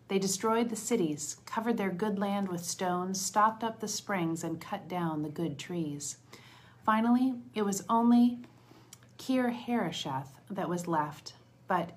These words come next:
even that came under attack. When the king of Moab saw that he was losing the battle,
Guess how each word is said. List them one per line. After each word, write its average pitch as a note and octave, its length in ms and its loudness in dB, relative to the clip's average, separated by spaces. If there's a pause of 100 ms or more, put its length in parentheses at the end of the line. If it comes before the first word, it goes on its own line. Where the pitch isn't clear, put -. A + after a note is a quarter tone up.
even A3+ 320 2
that D#3 360 0
came F3 240 0
under D3+ 240 -2
attack. D3+ 600 -10 (1160)
When A3+ 140 2
the A#3+ 80 8
king D4 220 4
of D4+ 80 4
Moab E3+ 440 4
saw G#3+ 300 4
that G#3+ 140 -4
he G#3 100 -4
was F3+ 180 -2
losing G#3+ 400 0
the F3 80 2
battle, C3+ 480 -4